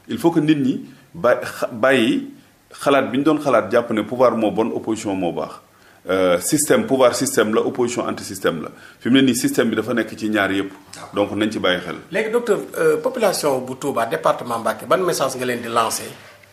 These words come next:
Speaker 1: Message bi mooy, euh, yàgg nañoo nekk ci seen côté. Tey jii nii rek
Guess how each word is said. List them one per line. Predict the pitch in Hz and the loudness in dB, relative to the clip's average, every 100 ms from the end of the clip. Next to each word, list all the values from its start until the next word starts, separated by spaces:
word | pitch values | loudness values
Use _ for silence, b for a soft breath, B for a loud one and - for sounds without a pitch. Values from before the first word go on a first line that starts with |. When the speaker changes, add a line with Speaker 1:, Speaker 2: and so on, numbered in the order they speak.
| - B B B B _ | -20 B B B B _
Speaker 1:
Message | 254 180 143 104 | -4 2 2 2
bi | 104 | 0
mooy, | 98 98 92 78 - - - | 0 0 0 -4 -12 -18 -12
euh, | 85 85 82 76 - | -8 -8 -8 -12 -4
yàgg | 101 101 101 | 0 0 0
nañoo | 98 95 | -2 -2
nekk | 92 92 | -2 -4
ci | 90 | -8
seen | 95 90 | -6 -6
côté. | 92 90 - - - | -6 -6 -8 -10 -2
Tey | 98 95 | 0 0
jii | 95 | -2
nii | 95 92 | 0 0
rek | 104 | -2